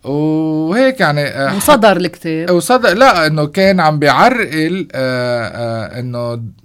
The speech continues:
Speaker 1: آه، عم بيعرقل أو عم ينزع علاقتي مع دور نشر.
Speaker 2: آه، كمان.
Speaker 1: يعني كان جرب يأذي.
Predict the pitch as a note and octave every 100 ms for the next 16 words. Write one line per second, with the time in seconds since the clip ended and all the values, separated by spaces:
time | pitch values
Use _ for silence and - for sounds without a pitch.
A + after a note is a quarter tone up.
0 | _ - G#2+ G#2+ G#2 B2+ B2 A#2 G3 G#3
1 | D3 C#3+ - G#2+ G#2+ A2+ E3+ G3+ E3+ A2+
2 | B2+ F#3+ F3+ C#3 A#2+ C3+ D3 D3 D3+ B2
3 | F#2+ - _ F3+ F3+ D#3+ C#3 C#3+ B2+ -
4 | G2+ G#2 G#2 C#3+ C#3 A2 G#2 D3 D3 C#3+
5 | A#2+ F3+ A#2+ G2+ F#2+